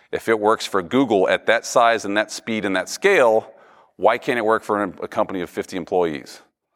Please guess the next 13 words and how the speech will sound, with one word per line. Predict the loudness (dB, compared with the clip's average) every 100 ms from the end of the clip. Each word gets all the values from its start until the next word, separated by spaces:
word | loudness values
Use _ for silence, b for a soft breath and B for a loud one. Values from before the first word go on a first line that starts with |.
| _ _ _ _
And | -10
if | -4
you | 0
look | 2
at | 0 2
this | 0 2
model, | 2 4 2 0 B B -4
identity, | -2 0 0 0
context, | 0 0 0 2 0 0
rules | 0 0 0
engine, | -2 -2 -4
enforcement | 0 0 -2 -2
point, | 0 0 -2